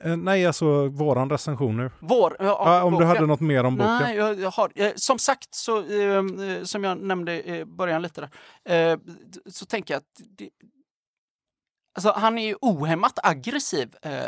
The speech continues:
Speaker 2: Ellis,
Speaker 1: Mm.
Speaker 2: i det han skriver, och det tycker jag är, är bra.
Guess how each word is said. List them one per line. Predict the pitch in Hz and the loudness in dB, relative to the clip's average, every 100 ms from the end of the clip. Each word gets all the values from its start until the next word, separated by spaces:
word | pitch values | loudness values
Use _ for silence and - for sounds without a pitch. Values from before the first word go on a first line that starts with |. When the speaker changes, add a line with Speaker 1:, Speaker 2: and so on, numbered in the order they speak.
| - 147 | -4 -4
Speaker 2:
Ellis, | 107 104 - - | -4 -4 -6 -6
Speaker 1:
Mm. | 107 120 | -8 -4
Speaker 2:
i | |
det | 151 | -2
han | 127 | -2
skriver, | - 170 139 131 202 175 | -4 -6 -4 -2 0 0
och | |
det | 160 240 | -2 -6
tycker | - - 156 | -8 -4 0
jag | 131 | 0
är, | 127 _ _ _ _ - | -2 _ _ _ _ -6
är | 131 | 2
bra. | 180 - | 4 2